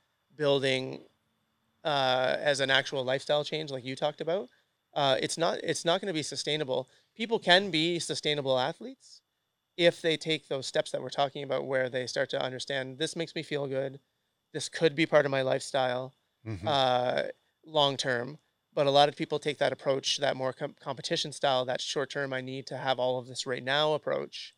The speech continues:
Speaker 1: um, where they don't care if it's long term. They have that short term outlook where they'll do whatever's necessary to get there.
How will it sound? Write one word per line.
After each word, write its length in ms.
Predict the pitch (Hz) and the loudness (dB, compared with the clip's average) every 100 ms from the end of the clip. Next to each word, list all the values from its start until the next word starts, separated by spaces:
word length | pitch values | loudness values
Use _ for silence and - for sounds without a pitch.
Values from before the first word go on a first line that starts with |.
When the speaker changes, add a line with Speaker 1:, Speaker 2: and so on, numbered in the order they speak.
| _ _ _ _ | _ _ _ _
Speaker 1:
um, 540 | 156 135 127 123 123 131 | 2 4 4 2 0 -4
where 140 | 139 | -2
they 120 | 131 135 | 0 0
don't 200 | 135 131 | -2 -4
care 260 | 180 202 | 0 2
if 140 | 233 226 | 2 0
it's 140 | - | -4
long 180 | 170 175 | -4 -4
term. 360 | 180 170 247 - _ _ _ _ _ _ _ | -4 -4 -6 -14 _ _ _ _ _ _ _
They 140 | 156 | -2
have 260 | 147 151 170 | 2 4 4
that 160 | 135 135 | 4 2
short 200 | 143 135 | -2 -2
term 240 | 143 131 | -4 -4
outlook 320 | 131 127 131 | -4 -6 -6
where 220 | 139 131 127 | -4 -4 -2
they'll 280 | 131 139 | -2 -2
do 260 | 131 143 135 | -2 -4 -4
whatever's 520 | 131 131 143 156 156 | -2 2 4 4 2
necessary 480 | 139 151 - 139 139 | 0 -4 -4 -2 -2
to 80 | 131 | -2
get 200 | 139 208 | -2 -2
there. 240 | 117 117 | -2 -2